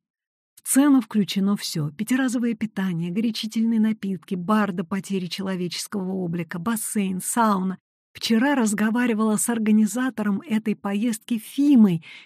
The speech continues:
из города Кривой Рог. Здесь он Хаим.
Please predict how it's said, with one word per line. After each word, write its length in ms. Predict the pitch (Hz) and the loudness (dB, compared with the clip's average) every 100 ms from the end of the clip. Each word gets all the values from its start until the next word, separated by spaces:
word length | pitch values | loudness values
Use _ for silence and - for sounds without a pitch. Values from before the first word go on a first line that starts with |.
| - | 2
из 180 | 220 202 | 4 4
города 440 | 214 220 208 190 | 2 2 2 -2
Кривой 460 | - 208 202 208 214 | -2 -2 2 2 2
Рог. 420 | 196 170 - - _ _ _ | 0 -4 -10 -20 _ _ _
Здесь 360 | 185 180 214 - | -2 4 4 4
он 140 | 214 | 2
Хаим. 640 | 208 - 220 175 160 156 | 2 0 -2 0 -2 -2